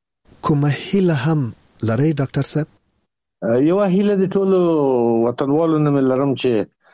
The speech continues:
Speaker 2: درې شیانو موږ ډېر زیات خراب کړلو. یو تعصب قومي، بل تعصب مذهبي او بل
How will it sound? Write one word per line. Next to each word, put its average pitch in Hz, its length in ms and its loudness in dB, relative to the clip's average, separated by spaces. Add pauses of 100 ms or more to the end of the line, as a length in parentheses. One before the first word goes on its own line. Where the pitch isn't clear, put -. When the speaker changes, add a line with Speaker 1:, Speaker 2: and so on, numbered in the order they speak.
(420)
Speaker 2:
درې 127 280 2
شیانو 151 420 0
موږ 143 180 2
ډېر 135 140 2 (100)
زیات 127 200 -2 (440)
خراب 117 260 -2 (100)
کړلو. 101 240 2
یو 120 500 2 (160)
تعصب 104 420 -2 (180)
قومي، 110 380 0 (260)
بل 107 220 0
تعصب 101 500 -2 (180)
مذهبي 95 460 -2 (920)
او 95 140 0
بل 104 180 0